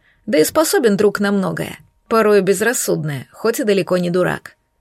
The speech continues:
Что он выкинет? Нужно за ним присматривать, да только времени нет. «Вольгрен Бронс»,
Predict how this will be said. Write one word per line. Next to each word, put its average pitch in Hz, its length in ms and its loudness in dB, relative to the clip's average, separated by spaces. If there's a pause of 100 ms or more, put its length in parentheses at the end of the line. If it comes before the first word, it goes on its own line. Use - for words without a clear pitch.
(120)
Что - 240 -4
он 320 140 -2
выкинет? 214 500 -4 (440)
Нужно 269 380 0
за 226 160 0
ним 247 220 0
присматривать, - 920 -4 (120)
да 196 100 0
только 226 400 0
времени 220 420 -2
нет. - 460 -8 (880)
«Вольгрен 214 720 2
Бронс», - 580 -4